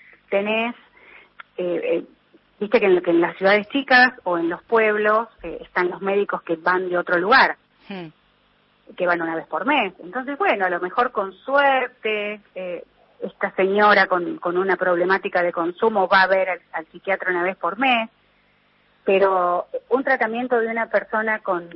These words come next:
Speaker 1: de una mujer con, con una adicción no funciona una vez por mes.
Speaker 2: Claro.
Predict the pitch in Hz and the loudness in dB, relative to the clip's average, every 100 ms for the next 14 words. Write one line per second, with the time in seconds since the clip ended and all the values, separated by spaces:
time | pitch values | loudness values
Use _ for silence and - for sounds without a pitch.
0 | - 190 208 208 196 - 214 214 - 185 | -12 -6 -4 -4 -6 2 4 4 0 -2
1 | 175 - - _ _ _ _ _ _ _ | -4 -12 -20 _ _ _ _ _ _ _
2 | _ _ _ 185 175 220 214 185 - - | _ _ _ -2 0 0 0 -2 -8 0
3 | 214 185 185 208 _ _ _ _ _ _ | 4 4 0 -8 _ _ _ _ _ _
4 | _ _ _ _ - 233 240 214 196 247 | _ _ _ _ 0 0 2 -4 2 4
5 | 247 185 170 165 _ _ - 185 170 170 | 4 2 -4 -10 _ _ -6 -2 0 -2
6 | - 165 156 - _ _ _ _ _ _ | -4 -4 -6 -10 _ _ _ _ _ _
7 | _ _ _ _ _ _ _ _ _ - | _ _ _ _ _ _ _ _ _ -20